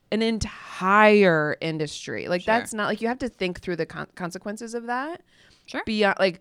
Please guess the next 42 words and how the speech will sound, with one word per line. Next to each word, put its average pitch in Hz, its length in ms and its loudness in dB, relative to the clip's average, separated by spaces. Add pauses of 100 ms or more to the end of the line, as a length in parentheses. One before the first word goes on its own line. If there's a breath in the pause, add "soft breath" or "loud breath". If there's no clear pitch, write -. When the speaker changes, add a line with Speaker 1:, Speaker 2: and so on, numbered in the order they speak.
(140 soft breath)
Speaker 1:
there's 330 140 -6
a 415 40 0
lot 392 100 2
of 185 120 -2
good 143 220 -2
that 175 100 2
can 208 140 -4
come 208 160 -6
from 220 180 -6
it, 220 80 -8
but 220 80 -12
there's 220 160 -2
also 285 260 -4
a 277 40 -2
lot 196 200 0
of 180 260 -6 (1040)
bad 127 480 -4
that 135 120 -2
comes 156 260 -10
from 147 340 -8 (520)
completely 170 480 -2
un-, 151 240 -2
like, - 240 -4 (220)
pulling 196 300 0
the 160 60 -4
floor 156 260 -2
out 147 180 2
from 147 160 -10
an 139 80 -4
industry 123 640 -4
Speaker 2:
Yeah, 87 180 -8
Speaker 1:
over 196 140 -16
Speaker 2:
especially 180 340 4
Speaker 1:
the 170 80 0
Speaker 2:
one 185 100 -6
Speaker 1:
course 160 140 -2
Speaker 2:
that's, - 120 -8
Speaker 1:
of - 60 -8
Speaker 2:
like, 175 340 -10
treating 156 460 -14
people's 165 340 -16
health. 147 320 -14